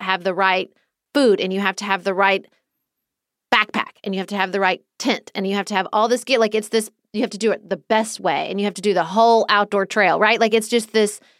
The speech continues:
push that it's not good enough to just be. We have to achieve, right? That's where we bring value. It's only when we're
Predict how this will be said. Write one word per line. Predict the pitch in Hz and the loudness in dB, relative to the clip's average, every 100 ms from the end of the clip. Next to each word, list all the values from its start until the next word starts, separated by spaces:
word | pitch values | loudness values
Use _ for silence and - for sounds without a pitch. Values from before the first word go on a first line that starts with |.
| _ _ | _ _
push | - - 359 349 - | -14 2 2 4 2
that | 214 202 | 0 0
it's | 220 254 | 0 0
not | 262 226 | 0 0
good | 277 294 | -2 0
enough | 349 330 320 | 2 2 0
to | 294 | -2
just | 277 277 208 190 | -2 -4 -6 -4
be. | 285 262 175 - _ _ _ _ | 0 0 -2 -8 _ _ _ _
We | 220 220 | -2 2
have | 220 226 | 0 0
to | - 262 - | -2 -2 0
achieve, | 214 - - - 269 247 165 - - _ _ | -2 0 -2 0 0 0 -2 -12 -20 _ _
right? | 202 202 233 - 202 | 0 2 2 -2 -2
That's | 226 254 262 | 0 2 2
where | 262 | 2
we | 254 247 | 4 4
bring | 233 233 | 2 2
value. | 214 196 170 139 | 2 2 2 -2
It's | 135 - | -8 -4
only | - 247 277 302 302 | 2 2 4 2 2
when | 262 247 240 233 240 - _ _ _ | 2 2 2 2 -2 -8 _ _ _
we're | 185 214 214 208 196 196 | 0 2 4 4 2 -2